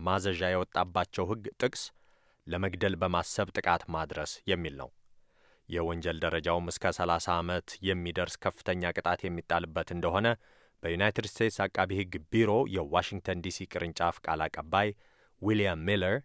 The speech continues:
ለቪኦኤ በጽሑፍ ገልጸዋል። ሰኞ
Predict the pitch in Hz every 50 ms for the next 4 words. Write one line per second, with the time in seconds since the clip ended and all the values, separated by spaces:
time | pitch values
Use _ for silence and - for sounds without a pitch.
0 | - 104 95 98 90 82 80 76 82 98 87 80 78 87 104 110 101 113 110 -
1 | 110 101 80 - - 78 82 80 - 85 80 82 69 64 - _ _ _ _ _
2 | _ - - - _ _ _ _ - - - 120 120 123